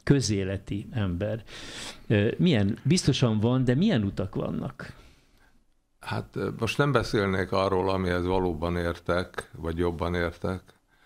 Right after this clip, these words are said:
Speaker 2: A pénzügyi, gazdasági ügyek, hogy lesz-e abból kiút? Lesz. Ebből, ebből lesz. Sokba lesz, de, de, de lesz. Ö,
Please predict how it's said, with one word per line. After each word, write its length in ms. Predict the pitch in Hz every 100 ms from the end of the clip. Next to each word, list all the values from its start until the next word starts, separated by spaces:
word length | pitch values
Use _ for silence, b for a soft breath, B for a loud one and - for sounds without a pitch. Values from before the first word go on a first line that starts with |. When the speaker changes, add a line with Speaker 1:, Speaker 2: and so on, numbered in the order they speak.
| b b b
Speaker 2:
A 80 | -
pénzügyi, 520 | - 95 90 85 90
gazdasági 640 | 87 90 92 85 90 87
ügyek, 320 | 87 85 82 -
hogy 180 | 85
lesz-e 340 | 82 87 - 82
abból 240 | 80 87
kiút? 320 | 80 95 90
Lesz. 480 | 87 78 - - - _ _ -
Ebből, 460 | - 80 73 76 -
ebből 320 | 80 71 76 65
lesz. 400 | - - - _ _
Sokba 400 | - 175 110 110
lesz, 240 | 101 95
de, 380 | 87 85 82 78 - 85
de, 200 | 78 67 -
de 120 | 82 80
lesz. 440 | 73 69 - - _ _ _ B B B B B B B B B -
Ö, 500 | - 101 98 98